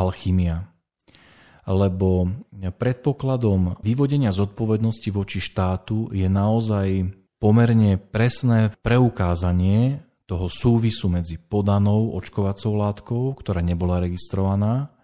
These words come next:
a vznikom škody na zdraví pacienta. Toto z môjho pohľadu bude musieť byť preukázané na to, aby štát vlastne tú škodu tej poškodenej osobe nahradil, a bude to primárne závislé na, na posúdení znalca, ktorý sa bude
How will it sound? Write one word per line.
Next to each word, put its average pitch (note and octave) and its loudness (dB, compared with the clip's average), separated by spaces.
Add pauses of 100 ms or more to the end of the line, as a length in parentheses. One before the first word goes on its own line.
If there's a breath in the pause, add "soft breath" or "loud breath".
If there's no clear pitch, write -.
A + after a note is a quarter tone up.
a - -12
vznikom G2 2
škody G2 -2
na F#2 2
zdraví F2 -4
pacienta. F2 -6 (160 soft breath)
Toto D#3+ 0
z A#2 -2
môjho C3+ 4
pohľadu A#2+ 0
bude A2+ 2
musieť A2 0
byť G2 -4
preukázané G2 0
na F2+ 0
to, A2 -4
aby F#2+ -2
štát G#2+ -4
vlastne F#2+ -4
tú F#2 -4
škodu G2 -4
tej F#2 -4
poškodenej F#2 -2
osobe F2+ -4
nahradil, F2+ 0 (480)
a F#2 2
bude G#2 2
to F#2+ -2
primárne G2 2
závislé F2+ -2
na, F2+ 0 (220)
na F2+ 0 (300)
posúdení F#2 -2
znalca, F#2 0
ktorý F2+ -8
sa F2 -6
bude F2+ -6